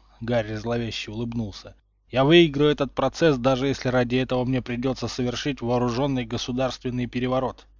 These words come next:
Войдя в огромный зал, где собирался Визингомот в полном составе, Гарри всё же испытал некоторый душевный трепет, несмотря на всю свою браваду.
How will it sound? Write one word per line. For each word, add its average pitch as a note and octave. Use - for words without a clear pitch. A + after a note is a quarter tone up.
Войдя D#3
в G#3+
огромный F3
зал, D3
где C3+
собирался C3+
Визингомот C3
в -
полном F#3
составе, D#3
Гарри G#3+
всё G3+
же F#3
испытал D#3+
некоторый D3+
душевный C#3+
трепет, C3
несмотря B2
на A#2+
всю D3+
свою C3
браваду. A#2